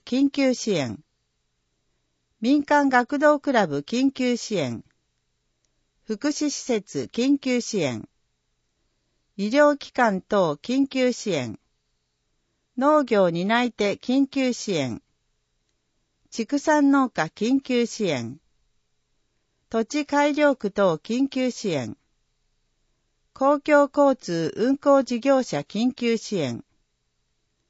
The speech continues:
道路貨物運送事業者緊急支援。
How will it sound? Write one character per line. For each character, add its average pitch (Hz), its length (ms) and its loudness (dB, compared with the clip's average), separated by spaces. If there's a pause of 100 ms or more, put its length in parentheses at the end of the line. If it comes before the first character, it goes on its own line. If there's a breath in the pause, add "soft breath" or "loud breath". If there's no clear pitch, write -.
(420)
道 277 260 4
路 294 160 4
貨 294 140 0
物 247 160 2
運 226 380 0
送 277 260 2
事 240 160 -4
業 240 240 0
者 151 200 -6
緊 233 300 -4
急 240 220 -2
支 202 220 -8
援。 127 280 -6